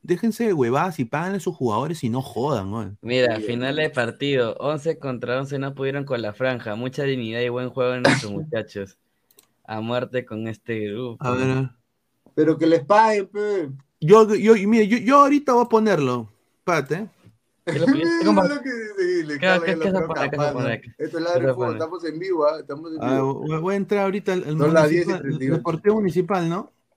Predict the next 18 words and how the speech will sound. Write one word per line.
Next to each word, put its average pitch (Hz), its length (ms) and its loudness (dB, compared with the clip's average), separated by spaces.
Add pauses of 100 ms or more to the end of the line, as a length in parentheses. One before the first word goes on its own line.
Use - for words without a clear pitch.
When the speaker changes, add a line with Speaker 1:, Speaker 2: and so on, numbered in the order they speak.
(260)
Speaker 2:
Sí, 113 200 -4
sí. 113 120 -6
Speaker 3:
Ahí 98 120 -6
Speaker 2:
A 117 100 2
ver, 117 220 2
a 120 80 2
ver, 131 140 4
en, 131 220 -2
en 131 180 0
Cuto, 175 340 -6
¿qué 202 100 -2
le 196 80 0
han 180 60 -2
puesto 180 200 2
al 139 80 0
Cuto? 123 280 -6
A 107 40 0
ver. 104 260 -4